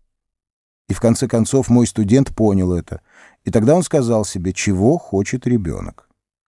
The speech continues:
Как я могу связать то, чего хочу я, с его собственными желаниями?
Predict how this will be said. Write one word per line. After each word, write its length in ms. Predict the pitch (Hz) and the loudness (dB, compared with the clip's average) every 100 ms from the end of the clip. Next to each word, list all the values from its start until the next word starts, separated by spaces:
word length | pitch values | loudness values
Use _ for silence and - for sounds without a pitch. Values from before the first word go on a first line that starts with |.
| _ - | _ -2
Как 300 | 143 127 - | 0 0 -2
я 120 | 107 | -2
могу 280 | 104 98 92 | -2 -4 -8
связать 480 | - 90 90 85 - _ | -6 -4 -2 -2 -4 _
то, 180 | 107 85 | 0 0
чего 340 | - 90 85 | -2 -4 -4
хочу 380 | 78 80 - 64 | -4 -8 -8 -10
я, 400 | 65 87 170 202 _ _ _ | -6 0 0 -2 _ _ _
с 120 | - | -14
его 360 | - 92 95 185 | -4 -2 2 0
собственными 760 | - 107 113 - 117 127 127 123 | 0 -4 -6 -4 0 4 4 2
желаниями? 760 | 120 131 92 - - - _ | 2 0 -2 -6 -14 -18 _